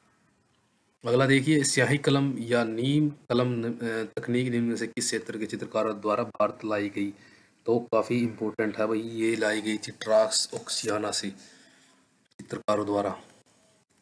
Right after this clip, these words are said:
वहीं के चित्रकार यहाँ आए थे। दबिस्तान मोजाइक के संबंध में इनमें से कौन से कथन जो है सही दिए गए हैं भाई? तो यहाँ पे दिए गए हैं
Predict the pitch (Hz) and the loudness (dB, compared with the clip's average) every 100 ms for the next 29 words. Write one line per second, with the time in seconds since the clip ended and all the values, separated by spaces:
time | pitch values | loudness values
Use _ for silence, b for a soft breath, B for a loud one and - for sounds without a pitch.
0 | _ _ b b b b _ _ 107 107 | _ _ b b b b _ _ -10 -8
1 | 113 107 - - 113 110 104 110 110 110 | -6 -8 -8 -2 -2 -2 -2 0 0 0
2 | 120 110 113 120 - 127 131 127 120 120 | -4 -2 -2 0 2 2 4 2 2 2
3 | 135 127 120 123 120 117 120 120 120 117 | 2 0 0 0 0 0 -2 -4 -4 -4
4 | 110 113 117 107 110 117 110 113 110 107 | -6 -4 -4 -4 -4 -4 -4 -4 -6 -6
5 | 107 110 98 101 120 - B B B B | -6 -8 -8 -10 -12 -14 B B B B
6 | 110 107 107 104 120 123 117 117 113 113 | -4 -2 -2 -2 -2 -2 -2 -2 0 -2
7 | 104 135 - B | -2 -6 -10 B